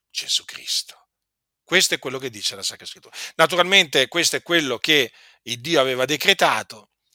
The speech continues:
per la nostra salvezza, perché Gesù, appunto, il giusto, il santo, il principe della vita, doveva morire per i nostri peccati, quindi doveva essere immolato.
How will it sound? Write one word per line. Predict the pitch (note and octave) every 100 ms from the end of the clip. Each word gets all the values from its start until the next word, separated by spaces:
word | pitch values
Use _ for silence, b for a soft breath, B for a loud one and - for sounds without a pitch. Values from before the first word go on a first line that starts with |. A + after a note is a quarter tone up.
| b b _
per | F3+ F3+ D#3 C3+ B2+ B2+
la | E3
nostra | D3+ C3 -
salvezza, | B2+ D3+ C#3 C3 G#2+ - -
perché | G#2+ A#2 A#2
Gesù, | C#3+ C3+
appunto, | C3 C3+ B2+ C#3 C3
il | A2+
giusto, | B2 C#3 B2+ - - D3+ _ _ _ _
il | G#2+
santo, | - E3 D#3 D3+ D3 A2
il |
principe | - D3 - B2
della | A#2+ C3
vita, | D#3+ D3+
doveva | A#2 C3 D3 B2
morire | C3 D3+ A2+ G2 - -
per | C3 C3
i |
nostri | B2 F#2+ F#2 - G#2+
peccati, | - - - - - _
quindi | D#3+ D3
doveva | C3+ C3
essere | D3 - C#3
immolato. | C#3+ C#3 F#2 G#1+ - -